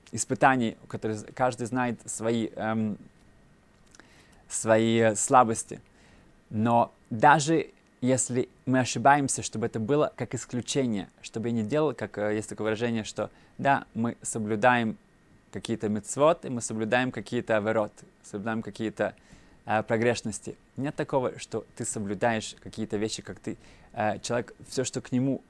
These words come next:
в разум его не подходит, ему это не нравится, ему это уже от-, отходит в сторону. Надо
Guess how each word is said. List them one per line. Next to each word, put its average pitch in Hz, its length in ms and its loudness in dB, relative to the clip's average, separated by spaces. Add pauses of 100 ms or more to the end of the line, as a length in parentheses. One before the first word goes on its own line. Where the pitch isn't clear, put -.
(100)
в 107 80 -8
разум 120 360 2
его 110 180 -6
не 113 140 -2
подходит, 131 540 -4
ему 113 120 -4
это 104 140 -6
не 107 80 -4
нравится, 120 380 -4
ему 113 240 -4
это 110 200 -10
уже 107 280 -2 (180)
от-, - 260 -10 (460)
отходит 107 400 -4
в - 20 -12
сторону. 101 380 -4 (840)
Надо 143 520 2